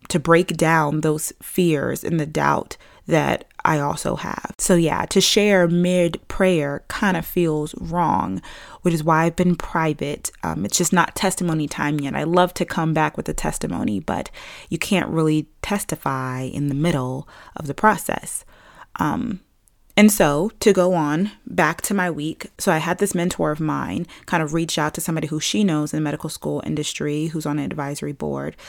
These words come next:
to kind of, like, look at my application, give me an audit in order to give me advice. Like, do I need to send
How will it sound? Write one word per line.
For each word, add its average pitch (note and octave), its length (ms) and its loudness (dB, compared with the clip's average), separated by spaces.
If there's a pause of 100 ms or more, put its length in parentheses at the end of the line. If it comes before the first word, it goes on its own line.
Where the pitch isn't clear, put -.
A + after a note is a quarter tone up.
(120)
to F3+ 100 -4
kind F3 180 0
of, E3 160 -2
like, D#3 220 -6
look E3 240 -2
at F3+ 80 2
my E3+ 80 0
application, D#3 640 -2
give E3 180 0
me E3+ 140 0
an E3 100 -2
audit D3 380 -4
in - 120 -4
order D#3+ 180 -2
to E3 100 -4
give D#3+ 180 -2
me D#3+ 140 -2
advice. D3+ 400 -2
Like, D3 120 -6
do D#3 120 0
I D3+ 40 0
need D#3+ 140 0
to D#3+ 80 -2
send D3+ 400 0